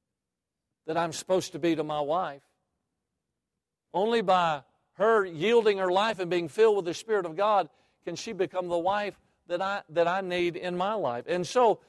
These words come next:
the reality of the matter is we're to be separated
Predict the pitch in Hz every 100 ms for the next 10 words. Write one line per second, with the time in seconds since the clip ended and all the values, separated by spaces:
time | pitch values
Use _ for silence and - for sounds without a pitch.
0 | _ _ 180 180 190 214 285 233 214 190
1 | 175 185 220 277 202 185 175 - _ _
2 | 202 220 185 175 233 269 220 196 196 190